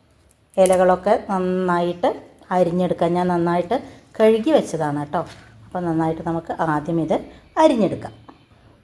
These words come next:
ഇപ്പോൾ കണ്ടോ നമ്മുടെ പരിപ്പ് ചീര അല്ലെങ്കിൽ സാമ്പാർ ചീര ഞാനിങ്ങനെ അരിഞ്ഞു വെച്ചിട്ടുണ്ട്. ഒരു മൂന്നാല്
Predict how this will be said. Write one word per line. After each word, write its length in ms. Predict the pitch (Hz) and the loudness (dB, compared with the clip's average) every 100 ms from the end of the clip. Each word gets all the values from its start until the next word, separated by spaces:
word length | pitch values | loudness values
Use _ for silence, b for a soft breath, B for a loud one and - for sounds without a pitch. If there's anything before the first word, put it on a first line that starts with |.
| 311 | -4
ഇപ്പോൾ 120 | 320 320 | 2 6
കണ്ടോ 180 | 285 285 | 8 8
നമ്മുടെ 220 | 269 269 277 | 6 4 4
പരിപ്പ് 320 | 254 240 254 240 | 4 4 0 4
ചീര 140 | 254 233 | 6 6
അല്ലെങ്കിൽ 260 | 226 254 254 | 6 4 4
സാമ്പാർ 360 | 220 220 220 220 | 4 6 6 6
ചീര 140 | 233 233 226 | 4 2 0
ഞാനിങ്ങനെ 320 | 214 220 214 202 | 0 2 2 2
അരിഞ്ഞു 220 | 190 214 | 2 0
വെച്ചിട്ടുണ്ട്. 380 | 208 202 202 240 320 B B B B 302 | -2 -4 0 0 0 B B B B 6
ഒരു 120 | 403 - - - - 277 | 6 4 -8 -18 2 6
മൂന്നാല് 400 | 311 339 370 | 8 10 8